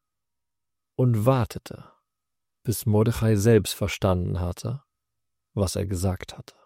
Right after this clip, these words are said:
„Oh, vielleicht bin ich Vashti ähnlicher, als mir das lieb ist“, lachte Mordechai und fragte erneut: „Und hättest du wie Vashti gehandelt?“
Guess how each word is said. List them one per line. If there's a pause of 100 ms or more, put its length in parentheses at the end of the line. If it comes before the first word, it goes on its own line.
(300)
„Oh, (840)
vielleicht
bin
ich
Vashti
ähnlicher,
als
mir
das
lieb
ist“, (560)
lachte
Mordechai (500)
und
fragte
erneut: (260)
„Und (560)
hättest
du
wie
Vashti
gehandelt?“